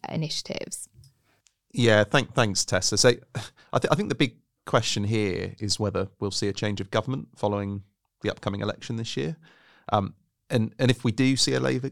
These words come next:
Speaker 2: Labour government, if the polls turn out to be accurate, um, we can expect to see a significant focus, I think, on, on sustainability. Um, Labour's recently just dropped its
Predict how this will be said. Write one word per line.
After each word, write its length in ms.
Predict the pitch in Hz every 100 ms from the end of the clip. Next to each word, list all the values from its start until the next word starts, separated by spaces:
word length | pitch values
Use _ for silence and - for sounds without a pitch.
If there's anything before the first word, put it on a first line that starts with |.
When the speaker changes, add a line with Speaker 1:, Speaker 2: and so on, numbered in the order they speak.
| -
Speaker 2:
Labour 240 | 117 120
government, 460 | 113 123 139 156 123
if 80 | -
the 80 |
polls 360 | - 113 104 95
turn 220 | - 104
out 220 | 101 -
to 100 | -
be 460 | 101 98 92 95 - _ _ _ -
accurate, 560 | 113 - 120 123 - -
um, 260 | 107 101 98
we 120 | 110
can 120 | 101 98
expect 300 | - 110 -
to 60 |
see 220 | - 117 98
a 80 |
significant 560 | 95 107 107 98 - -
focus, 400 | 110 101 104 -
I 80 | 101
think, 340 | - 98 -
on, 240 | 98 90 92
on 100 | 101
sustainability. 760 | 92 101 101 98 104 113 - 160 _ - - - - -
Um, 240 | 113 107 - _ -
Labour's 320 | 135 139 113
recently 360 | 110 127 - 104
just 200 | 104 98
dropped 340 | - 107 - 107
its 420 | - - -